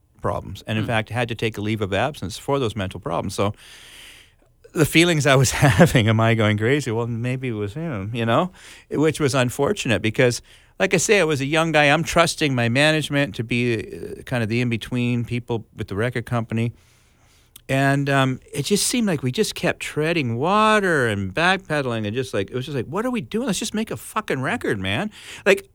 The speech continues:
Speaker 1: I think we should have just gone into the studio when they first signed me, hired the hottest blues rhythm section in, in the fucking world, gone down to Memphis, made a record in a week,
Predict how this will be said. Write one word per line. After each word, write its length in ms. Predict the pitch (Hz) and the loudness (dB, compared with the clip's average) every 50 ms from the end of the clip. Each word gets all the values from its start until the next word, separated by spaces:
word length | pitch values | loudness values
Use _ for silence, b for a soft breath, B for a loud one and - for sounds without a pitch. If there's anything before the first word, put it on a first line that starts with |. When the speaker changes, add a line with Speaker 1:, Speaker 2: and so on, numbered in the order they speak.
| - _ b b b _ - | -20 _ b b b _ 4
Speaker 1:
I 160 | 175 226 254 | 6 6 6
think 280 | 247 285 247 226 - | 4 0 -2 -2 0
we 120 | - 185 190 | -2 -2 0
should 180 | - - 180 | 0 2 0
have 80 | 160 135 | 0 0
just 180 | 147 139 - - | 0 -2 -2 0
gone 240 | 147 131 139 147 | 0 2 2 2
into 120 | 147 143 135 | 0 0 -2
the 60 | 123 | -2
studio 560 | - - - 127 120 117 104 92 90 101 117 - | -4 -4 -2 -2 0 2 0 0 0 -2 -6 -8
when 100 | - 104 | -6 -4
they 60 | 107 104 | -2 -2
first 280 | - - - 107 - | 0 0 -2 -2 0
signed 220 | - 101 95 92 87 | -2 -4 -4 -4 -4
me, 140 | 80 - - _ _ _ _ _ _ _ b b b b b | -8 -10 -12 _ _ _ _ _ _ _ b b b b b
hired 400 | - - 147 156 165 160 151 127 | -6 -2 0 2 2 2 0 -2
the 80 | 123 113 | -4 -4
hottest 440 | 101 - 151 156 156 151 135 - - | -2 0 0 0 0 0 -2 -4 -8
blues 380 | - 98 127 135 131 127 120 | -12 -4 -2 -2 -2 0 -2
rhythm 220 | 123 123 120 117 107 | -2 -2 -2 -2 -4
section 420 | - 123 117 113 - - 117 107 | -2 -2 -2 -2 -4 -6 -6 -6
in, 320 | 104 104 - - 113 110 - - | -6 -6 -8 -10 -12 -12 -8 -6
in 140 | 117 107 | -6 -6
the 60 | 104 92 | -6 -4
fucking 340 | - 107 104 101 110 98 | -4 -4 -4 -4 -4 -6
world, 360 | 95 95 95 95 95 95 90 - _ _ _ _ _ _ _ _ _ | -4 -2 -2 -2 -2 -4 -4 -8 _ _ _ _ _ _ _ _ _
gone 220 | - 127 117 120 120 | -2 0 0 2 2
down 140 | 123 113 | 0 0
to 60 | 110 101 | 0 0
Memphis, 540 | 98 98 95 92 - 101 92 92 - - - _ _ _ _ _ _ _ _ | -2 -2 -4 -4 -2 -4 -4 -4 -6 -10 -16 _ _ _ _ _ _ _ _
made 200 | - 127 123 110 | 0 0 2 2
a 40 | 101 | 2
record 360 | 101 104 98 - 98 90 87 | 2 0 0 -2 -4 -6 -4
in 40 | 90 | -6
a 60 | 87 | -6
week, 300 | 87 85 87 - - | -6 -6 -8 -10 -14